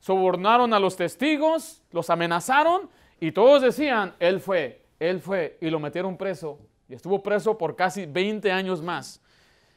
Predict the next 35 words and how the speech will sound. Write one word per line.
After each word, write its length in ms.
Imagínense, 460
desde 240
la 80
edad 160
de 80
once 300
años, 520
a 280
la 120
edad 220
de 80
adulto 640
y 60
después, 420
unos 220
años 240
después, 460
preso 460
otra 240
vez. 360
La 80
mayor 340
parte 320
de 100
su 120
vida, 280
ahí 100
se 80
había 180
estado, 300
él 100
apres-, 380
él 100
estaba 300
preso. 380